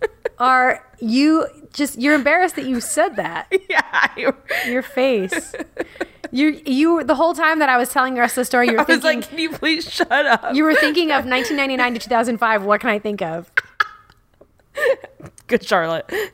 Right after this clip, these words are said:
Speaker 2: <laughs>
Speaker 1: Good Lord.
Speaker 2: Yeah.
Speaker 1: Any other final thoughts that aren't Good Charlotte related?
Speaker 2: Oh, now you're really narrowing it down. It's weird to me that, um,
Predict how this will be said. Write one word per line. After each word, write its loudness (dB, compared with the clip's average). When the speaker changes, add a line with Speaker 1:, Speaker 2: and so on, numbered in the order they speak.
Speaker 2:
<laughs> -4
Speaker 1:
Good 0
Lord. 2
Speaker 2:
Yeah. -6
Speaker 1:
Any 0
other 4
final 0
thoughts 0
that 2
aren't 0
Good -2
Charlotte 2
related? 0
Speaker 2:
Oh, 0
now 2
you're 0
really 2
narrowing 0
it -8
down. -6
It's -6
weird 2
to -6
me 0
that, 0
um, -2